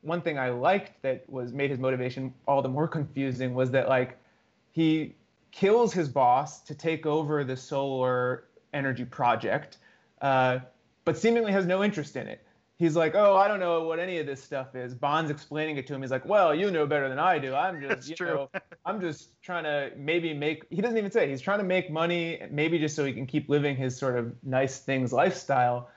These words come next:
Speaker 1: Um, but his real, his real obsession is this kind of sadistic thing where he has to act out killing in a very particular way against Bond.
Speaker 2: And, and it ends up being his foil, right? Like, he thinks he's, he's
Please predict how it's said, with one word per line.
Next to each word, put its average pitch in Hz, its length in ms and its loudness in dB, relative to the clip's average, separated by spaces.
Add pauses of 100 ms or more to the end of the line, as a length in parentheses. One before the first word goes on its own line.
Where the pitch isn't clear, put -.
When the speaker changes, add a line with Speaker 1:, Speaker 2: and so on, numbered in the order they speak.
(260)
Speaker 1:
Um, 131 260 0
but 131 100 2
his 139 160 0
real, 180 540 2 (640)
his 151 220 -4
real 185 240 4
obsession 160 500 -2
is 123 140 -6
this 127 140 -10
kind 147 240 -4
of 123 100 -8
sadistic 139 640 -4
thing 156 160 -2
where 127 100 -2
he 131 60 0
has 139 160 0
to 117 120 -8
act 139 300 -2
out 139 360 2 (260)
killing 131 540 -2
in 135 100 -6
a 123 40 -6
very 185 280 0
particular 208 520 -2
way 160 440 0
against 135 420 -12
Bond. 131 400 -6 (380)
Speaker 2:
And, 156 160 -8 (100)
and 165 140 -8
it 170 100 -2
ends 190 160 -2
up - 140 -6
being 196 200 -6
his 196 200 -8
foil, 101 520 -4
right? 113 300 -8
Like, 123 160 -8
he 156 160 -12
thinks 160 380 -10
he's, 160 360 -12 (480)
he's 131 200 -12